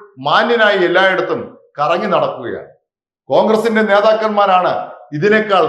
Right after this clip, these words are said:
നാണം കെട്ട കൂട്ടർ. നേതാക്കന്മാർ ഇടയ്ക്കിടയ്ക്ക് പറയുന്നത് മാങ്കൂട്ടത്തിനെ പാർട്ടിയിൽ നിന്നും പുറത്താക്കി എന്നും അയാൾ പാർട്ടിയിൽ ഇല്ല എന്നുമാണ്. പാലക്കാട് എം എൽ എ ആയ മാങ്കൂട്ടത്തിൽ മണ്ഡലത്തിലും നിയമസഭയിലും കോൺഗ്രസ്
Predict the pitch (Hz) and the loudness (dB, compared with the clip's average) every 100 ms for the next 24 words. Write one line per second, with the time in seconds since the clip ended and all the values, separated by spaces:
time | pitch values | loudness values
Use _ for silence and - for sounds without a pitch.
0 | 135 143 175 190 185 165 165 170 113 107 | 0 0 2 0 0 -2 -2 -4 -6 -10
1 | - - _ _ _ 113 143 202 202 208 | -14 -18 _ _ _ -4 0 0 2 2
2 | 202 190 190 214 220 208 180 180 185 208 | 2 2 2 2 2 2 0 2 2 2
3 | 202 180 135 - - - 135 180 214 214 | 2 0 0 -6 -14 -6 -2 0 0 0
4 | 214 202 190 185 165 190 240 226 208 196 | 0 0 0 0 0 0 -2 -2 -2 -4
5 | 175 - 294 - 214 202 202 190 - - | -2 0 0 2 0 0 -2 -6 -8 -4
6 | 170 170 131 - - - 156 208 202 170 | -2 -2 -4 -12 -14 -2 2 2 2 2
7 | 196 226 202 160 165 190 180 143 139 107 | 2 -2 -2 -2 0 0 0 -2 -6 -8
8 | 92 - _ _ _ - 131 185 240 233 | -12 -16 _ _ _ -10 -2 0 0 2
9 | 240 233 208 202 220 226 202 190 190 170 | 2 2 2 0 0 0 0 0 0 0
10 | 170 196 202 196 185 175 160 196 208 208 | -2 0 -2 -2 -4 -2 -2 0 0 0
11 | 208 196 202 226 185 214 196 - - - | -2 0 -2 -2 0 0 0 -2 -10 -18
12 | - _ _ 147 214 226 233 - | -20 _ _ 2 2 4 2 2